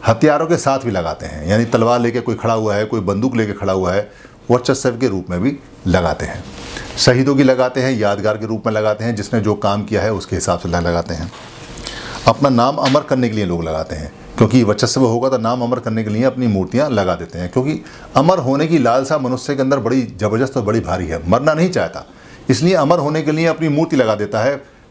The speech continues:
यकीन नहीं करता, पता नहीं कोई और लगाए ना लगाए, इससे पहले अपनी खुद लगा दें, ऐसा भी होता है।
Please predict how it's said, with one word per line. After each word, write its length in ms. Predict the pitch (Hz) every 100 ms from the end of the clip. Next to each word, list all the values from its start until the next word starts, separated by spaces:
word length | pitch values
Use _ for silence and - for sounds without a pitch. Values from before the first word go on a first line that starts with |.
| -
यकीन 260 | 135 185 180
नहीं 120 | 175
करता, 240 | 170 156
पता 260 | 160 139 143
नहीं 120 | 156
कोई 120 | 156
और 140 | 147 139
लगाए 280 | 113 120 127
ना 80 |
लगाए, 260 | 113 110 139
इससे 160 | 135 117
पहले 180 | 117
अपनी 200 | 120 131
खुद 200 | 123 131
लगा 260 | 101 90 87
दें, 100 | 123 156 - - -
ऐसा 240 | 117 107 98
भी 80 |
होता 260 | 90 - -
है। 160 | -